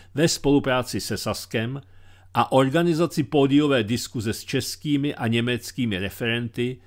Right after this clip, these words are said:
kteří mi v Großschönau přislíbili účast. Návrhy jsem ochoten a schopen nemateriálně podporovat, aby privátní aktivity, ideálně s vládní materiální podporou,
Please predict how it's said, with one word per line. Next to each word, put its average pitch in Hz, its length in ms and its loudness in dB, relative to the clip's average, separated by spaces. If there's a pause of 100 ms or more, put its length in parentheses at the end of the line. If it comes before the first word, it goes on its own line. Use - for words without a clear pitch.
(440)
kteří 143 420 4
mi 131 160 2
v 101 100 -8
Großschönau 120 960 0
přislíbili 113 760 -2
účast. - 680 -8 (600)
Návrhy 139 460 4
jsem 131 240 -2
ochoten 147 500 0
a 120 100 0
schopen 104 720 -2
nemateriálně 120 720 -2
podporovat, 120 800 -4 (480)
aby 110 260 4
privátní 123 760 0
aktivity, 117 720 0 (120)
ideálně 117 680 2
s - 140 -8
vládní 110 400 -2
materiální 101 680 -2
podporou, 107 640 -6